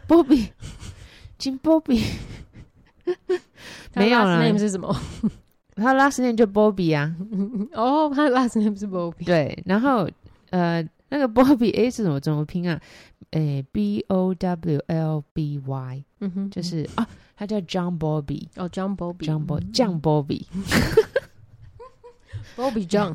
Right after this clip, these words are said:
Speaker 1: <laughs> Bowlby，Bowlby，Bowlby。好了，他
Speaker 2: 好冷哦。
Speaker 1: 没有，有时候会利用谐音帮助我记忆。
Speaker 2: 对，对，对。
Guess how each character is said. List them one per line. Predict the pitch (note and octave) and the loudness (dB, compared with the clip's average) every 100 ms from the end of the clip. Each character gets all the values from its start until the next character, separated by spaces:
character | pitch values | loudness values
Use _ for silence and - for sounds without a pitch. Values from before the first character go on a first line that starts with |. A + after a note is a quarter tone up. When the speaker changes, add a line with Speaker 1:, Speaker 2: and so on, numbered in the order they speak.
| - | -8
Speaker 1:
<laughs> | E3 G3 | -6 0
Bowlby，Bowlby，Bowlby。 | F#3 F#3 F3+ D#3 - _ _ - - - F3+ - F3+ - E3+ - F3 - - | 2 4 2 0 -8 _ _ -20 -16 -10 -8 -4 -6 -6 -10 -10 -16 -18 -12
好 | - F3+ | -4 0
了， | F3 F3+ | 0 2
他 | C4+ | 2
Speaker 2:
好 | C4 A#3 - G3 | 0 -2 -8 -8
冷 | C#4+ A3+ - | -6 -6 -8
哦。 | F#3+ - - - | -12 -12 -16 0
Speaker 1:
没 | G#3 C#4+ | 4 6
有， | D#4+ G3+ | 6 6
有 | F#3 | 4
时 | F3 B3 | 2 2
候 | C#4 | 4
会 | C#4 A#3+ - _ | 4 0 -8 _
利 | G3 A#3+ | 0 2
用 | A3 G#3 | 2 0
谐 | - D3+ | 0 0
音 | D#3 E3+ | 0 0
帮 | F3+ G3+ | 0 0
助 | G3 | 2
我 | G3 | 0
记 | C#3 - F3+ D#3 - | 0 -4 -2 -2 -6
忆。 | D#3 D#3+ _ - | -8 -8 _ -12
Speaker 2:
对， | F3+ | -12
对， | E3+ E3 | -12 -16
对。 | - | -16